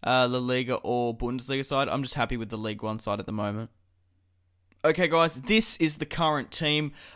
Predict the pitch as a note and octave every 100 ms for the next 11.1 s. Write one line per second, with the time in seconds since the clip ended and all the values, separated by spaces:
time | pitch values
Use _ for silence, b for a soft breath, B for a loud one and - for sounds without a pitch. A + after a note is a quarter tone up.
0 | B C3+ D#3 D3 C3+ - - - B2+ -
1 | C3 B2+ B2+ B2 B2+ C3 C3 C3+ D3 F3+
2 | G3 D3+ - D#3 C#3 - C3+ C3+ C3+ -
3 | B B B C3 C#3+ - D3 B2+ C#3+ C#3
4 | - C#3 B2 - C3 C3 A#2+ A#2+ A2+ A#2
5 | A#2+ C#3 A#2+ B2 A2+ - B B D3+ A2
6 | A2 A2 G#2+ A2 - _ _ _ _ _
7 | - E3+ D#3+ C3+ B2+ - - C2+ A#2+ C3
8 | D3 C3 C3 B2 - C3+ B2 - A#2+ B2
9 | B2 C#3 E3+ F3+ E3+ D#3 C3 C3+ C#3+ G#2
10 | D3 E3 D3 B2 A#2+ A#2+ A#2 A2+ A2+ B2
11 | B2